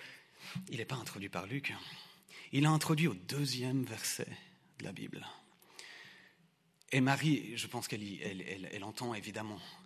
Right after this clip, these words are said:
cette référence-là. Genèse un,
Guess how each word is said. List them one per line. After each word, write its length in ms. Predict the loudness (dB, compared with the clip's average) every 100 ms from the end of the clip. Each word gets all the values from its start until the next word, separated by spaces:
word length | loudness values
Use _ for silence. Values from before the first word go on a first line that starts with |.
| -20 -20 -10
cette 180 | -8 -6
référence-là. 680 | -4 -2 -2 0 0 -2 -6 -12 -20 _ _ _ -20 -20 _ _ _ _ _ _ -6 -6 -20 _
Genèse 520 | 6 10 12 10 6 6
un, 300 | 8 8